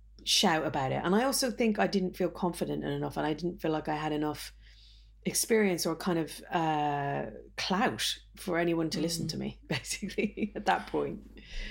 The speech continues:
Speaker 2: Yeah, well, I think for anyone at the start of their career that they feel like that. And actually,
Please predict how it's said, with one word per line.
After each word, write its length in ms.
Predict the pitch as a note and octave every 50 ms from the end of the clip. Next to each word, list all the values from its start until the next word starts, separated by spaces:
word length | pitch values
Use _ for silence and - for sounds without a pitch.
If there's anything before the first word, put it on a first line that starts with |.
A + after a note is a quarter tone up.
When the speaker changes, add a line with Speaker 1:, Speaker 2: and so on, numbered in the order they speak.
| -
Speaker 2:
Yeah, 300 | A#3 B3 C#4+ C#4 A#3 G#3
well, 160 | G#3 G3+ G3
I 40 | G3+
think 220 | G3+ C4+ A#3 D#3 -
for 80 | F#3
anyone 300 | E3 F#3+ A#3 A3 E3 C#3+
at 80 | C3+ -
the 40 | D3
start 260 | - - E3 C3+ A#2+
of 40 | C#3
their 80 | C#3
career 380 | - - - E3 D#3 C#3+ D3 C#3+
that 220 | D3 C#3 - - -
they 180 | - D3 D3 D3
feel 280 | D3+ - E3+ F3+ G3+
like 240 | G#3 E3 C#3+ - -
that. 220 | D#3+ C#3 C#3+ -
And 100 | - F3
actually, 400 | F#3 - - - - E3+ D3 D#3